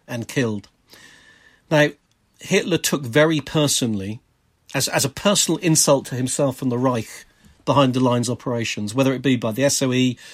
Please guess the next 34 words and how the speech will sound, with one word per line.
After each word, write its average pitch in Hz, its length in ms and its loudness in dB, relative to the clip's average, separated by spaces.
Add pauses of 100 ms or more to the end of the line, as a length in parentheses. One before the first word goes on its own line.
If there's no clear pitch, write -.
(240)
the 127 180 2
O 127 100 6
S 123 240 2
S, 127 340 2
the 123 140 -2
American 123 360 0
equivalent, 120 540 -2 (260)
S 139 160 2
A 139 120 6
S 123 200 2
commandos, 123 540 2
parachutists, - 720 -4
whoever. 120 380 -2 (760)
Partly 190 400 4
it's - 160 0
because 143 400 0
we 131 180 2
did 135 300 4
launch 135 580 2 (140)
quite 131 340 -2
a 143 40 -4
few 135 180 0
assassination 123 720 0
operations. 143 680 2
Rein-, 113 340 0 (320)
Re-, 139 240 2
Reinhard 135 440 2
Heydrich 139 420 0
comes 143 240 0
to - 80 -4
mind 139 340 4
in 101 100 -6
Prague, 131 440 0
Czechoslovakia, 123 720 -6